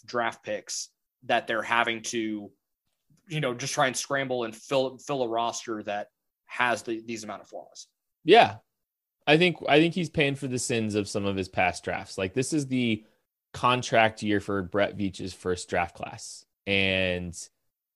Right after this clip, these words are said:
Speaker 2: one, his first pick ever is not here. Not even sure he's in the league, or if he's in the league, he's on a practice squad.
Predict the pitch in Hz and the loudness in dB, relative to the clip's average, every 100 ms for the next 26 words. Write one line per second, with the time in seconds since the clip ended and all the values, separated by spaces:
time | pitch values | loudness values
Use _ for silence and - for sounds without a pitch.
0 | _ _ _ - 95 104 90 - 110 101 | _ _ _ -6 0 0 -2 -6 -4 -4
1 | - 117 127 - 120 110 104 101 101 95 | 0 2 2 0 -2 0 -2 0 0 -2
2 | - - 101 98 101 101 92 90 90 - | -8 -4 -2 -2 -2 -2 2 2 0 -2
3 | 101 104 95 98 95 95 90 87 87 90 | -2 -2 -4 -4 -4 -4 -6 -4 -4 -4
4 | 82 90 101 92 92 90 87 87 82 82 | -6 -6 -6 -4 -4 -4 -4 -6 -6 -6
5 | - 85 - 98 - - - 95 | -2 -2 -2 -12 -12 -10 -10 -12